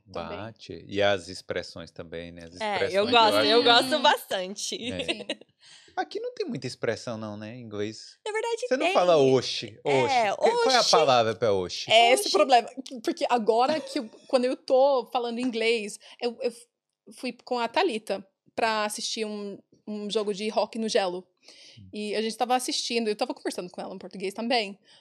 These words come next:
Speaker 2: Mas quando eu tô lá com, com meu pai assistindo, eu tô aqui, tipo, "Eita, ixi, vixe,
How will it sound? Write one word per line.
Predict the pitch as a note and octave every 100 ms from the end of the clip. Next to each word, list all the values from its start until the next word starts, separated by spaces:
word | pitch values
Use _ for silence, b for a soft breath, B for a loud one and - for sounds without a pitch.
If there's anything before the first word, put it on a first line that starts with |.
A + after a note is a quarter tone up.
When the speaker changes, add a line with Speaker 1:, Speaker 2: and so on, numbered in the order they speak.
| b
Speaker 2:
Mas | A#3 A#3
quando | A#3 A#3+
eu | A#3+
tô | D#4 C#4+ G#3+
lá | G#3 G#3
com, | A3+ G#3 G3+ _
com | G3
meu | G#3 G#3+
pai | - G#3 A#3+ A#3+
assistindo, | - G#3 - A3+ C4 F#3+ F3 - _ -
eu | A3+
tô | C4
aqui, | A#3 A3+
tipo, | - -
"Eita, | G3 F4 - _ - F#3+ G#3
ixi, | E4 F#4 - - -
vixe, | G#3 - F4 - D#4 C#4 - E4 A#3+